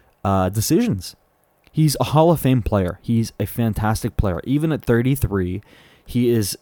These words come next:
a high-level defenseman. He's, he has offensive skills from the defensive end, uh, from the defensive position that we haven't seen in the N H L,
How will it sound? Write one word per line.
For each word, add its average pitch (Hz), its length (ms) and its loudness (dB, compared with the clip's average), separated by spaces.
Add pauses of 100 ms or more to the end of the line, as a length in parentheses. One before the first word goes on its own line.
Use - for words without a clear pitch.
a 101 340 0 (420)
high-level 98 840 2
defenseman. 92 560 -12
He's, 120 340 -8 (420)
he 151 160 0
has 143 280 2
offensive 120 800 0 (800)
skills - 800 0 (100)
from 117 340 0
the 113 100 4
defensive 110 480 0
end, 101 300 2
uh, 95 240 0 (180)
from 123 220 0
the 117 80 2
defensive 110 420 0
position 95 640 -2 (680)
that 110 220 2
we 127 120 2
haven't 113 340 0
seen 123 420 0
in 113 80 2
the 104 100 2
N 104 100 2
H 95 240 -2
L, - 240 -8